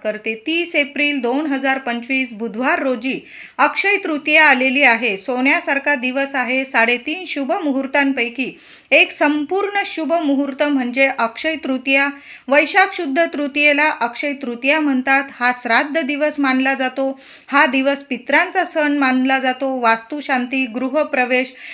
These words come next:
कुठल्याही नवीन व्यवसायाची किंवा कामाची सुरुवात करण्यासाठी अतिशय शुभ दिवस आहे. अक्षय फळ देऊन जाणारा हा दिवस आहे. म्हणून या दिवशी तुम्हाला जर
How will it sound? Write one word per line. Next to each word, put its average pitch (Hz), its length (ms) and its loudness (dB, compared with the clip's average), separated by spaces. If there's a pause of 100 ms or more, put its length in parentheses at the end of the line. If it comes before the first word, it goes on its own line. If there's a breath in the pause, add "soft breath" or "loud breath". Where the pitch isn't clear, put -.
(120 loud breath)
कुठल्याही 320 600 4
नवीन 339 420 0
व्यवसायाची 277 880 4
किंवा 285 260 0
कामाची 262 560 2
सुरुवात 269 440 0 (120)
करण्यासाठी 269 800 0 (300 loud breath)
अतिशय 320 720 0
शुभ 294 300 -2
दिवस 285 460 0
आहे. 269 320 0 (340 loud breath)
अक्षय 370 480 4 (100)
फळ 349 240 6
देऊन 311 380 0
जाणारा 285 440 6
हा 269 200 2
दिवस 254 440 -2
आहे. 240 320 0
म्हणून 269 380 0
या 277 260 4
दिवशी 262 500 -4
तुम्हाला 254 320 2
जर 262 220 -2